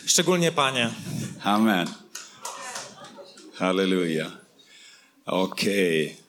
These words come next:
Speaker 2: Yeah, we had a, we had a, a good day yesterday.
Speaker 1: Wczoraj mieliśmy dobry dzień.
Speaker 2: And, um, uh, I think that the Lord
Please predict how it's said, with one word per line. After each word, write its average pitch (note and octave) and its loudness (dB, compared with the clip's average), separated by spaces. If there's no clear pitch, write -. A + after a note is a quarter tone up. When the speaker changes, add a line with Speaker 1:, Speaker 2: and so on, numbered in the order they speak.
Speaker 2:
Yeah, G#2 4
we B2 6
had C#3+ 4
a, G#2+ 4
we A#2 2
had C3 2
a, A2+ 6
a G#2+ 0
good G2+ 0
day G#2+ 2
yesterday. F#2 0
Speaker 1:
Wczoraj E3 4
mieliśmy D3 2
dobry B2+ 0
dzień. A2 0
Speaker 2:
And, F#2 2
um, E2 0
uh, G1+ -8
I - 0
think D3 2
that A#2 2
the A2+ 2
Lord A2 4